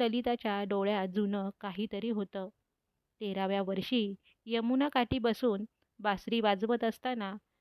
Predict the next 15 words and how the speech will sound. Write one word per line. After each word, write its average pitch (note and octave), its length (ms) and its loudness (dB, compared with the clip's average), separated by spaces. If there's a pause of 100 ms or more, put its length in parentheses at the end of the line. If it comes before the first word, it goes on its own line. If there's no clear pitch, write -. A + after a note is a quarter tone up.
(180)
तिच्या C4+ 260 2
हातात G#3+ 440 -4 (100)
एक A#3 140 -4
मूर्ती G#3+ 420 -2
लागली, F#3+ 400 0 (680)
एक F#3+ 220 -6
स्त्री G#3+ 440 -4 (320)
मूर्ती G#3+ 720 -4
जी C4 80 2
बासरी G#3+ 420 2
पकडून A3+ 360 -8
होती. G3 360 -6 (600)
मूर्ती B3 360 -2
हातात A3+ 340 -2
घेताच G#3+ 420 0